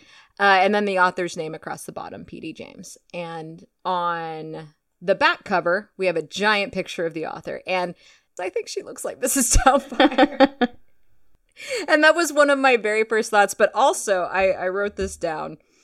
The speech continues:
Speaker 1: I wrote that the author looks like she's someone who could absolutely dunk on you with words.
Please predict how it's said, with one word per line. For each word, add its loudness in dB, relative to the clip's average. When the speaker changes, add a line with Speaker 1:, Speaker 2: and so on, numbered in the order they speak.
Speaker 1:
I 0
wrote -6
that -6
the -8
author -4
looks -8
like -8
she's -10
someone -8
who -8
could -8
absolutely -8
dunk -10
on -8
you -10
with -12
words. -10